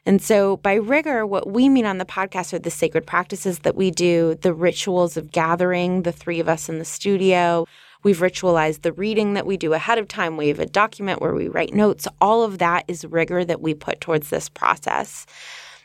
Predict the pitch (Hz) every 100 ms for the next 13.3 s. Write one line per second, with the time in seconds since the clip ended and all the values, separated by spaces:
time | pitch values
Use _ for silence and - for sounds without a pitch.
0 | - 214 220 226 220 294 349 247 220 202
1 | - - 202 190 180 175 170 - - 185
2 | 185 165 - 92 101 180 196 196 190 208
3 | 214 196 185 180 180 170 180 175 165 -
4 | 165 147 175 - _ - 190 202 277 294
5 | 240 220 - 170 180 180 - - - 214
6 | 220 190 - 180 185 180 170 175 202 180
7 | 180 180 165 156 - 165 160 202 214 202
8 | 208 196 208 233 277 202 170 - - -
9 | - 185 165 160 160 160 220 208 208 247
10 | 226 226 247 254 277 - - - - -
11 | 247 254 269 247 302 330 302 - - 294
12 | 285 294 269 233 - 220 220 214 214 202
13 | 196 196